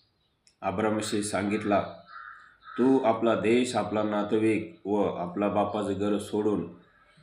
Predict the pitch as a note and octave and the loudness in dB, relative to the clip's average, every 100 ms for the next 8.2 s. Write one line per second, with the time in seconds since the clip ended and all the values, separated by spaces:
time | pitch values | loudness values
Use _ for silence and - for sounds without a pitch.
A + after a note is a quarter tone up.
0 | - A2 G#2+ - - G#2 G#2+ B2 A#2 G2+ | -2 0 0 -4 0 2 2 2 2 2
1 | G#2 G#2 F#2+ G2 G2 G2+ F2 F#2+ F2+ - | 2 2 2 0 -2 -4 -6 -2 -2 -2
2 | - _ _ - _ - G#2 G#2 G#2+ A2 | -10 _ _ -20 _ -2 0 2 0 0
3 | F#2+ D2 - - - _ _ - - - | 0 -2 -8 -18 -20 _ _ -20 -20 -20
4 | - _ - - - - _ _ - - | -20 _ -20 -20 -20 -20 _ _ -20 -18
5 | F#2 G2+ B2+ C#3 D3 C#3+ C#3 D3 D3 - | -8 0 4 6 6 6 4 2 -2 -10
6 | - G#2 A#2 B2+ B2 A#2+ G2+ G#2 - - | -6 -2 6 6 8 6 6 4 0 -8
7 | _ _ _ - F#2+ G#2 A2 B2 A2 F#2+ | _ _ _ -12 -4 0 2 4 2 0
8 | F#2+ | -2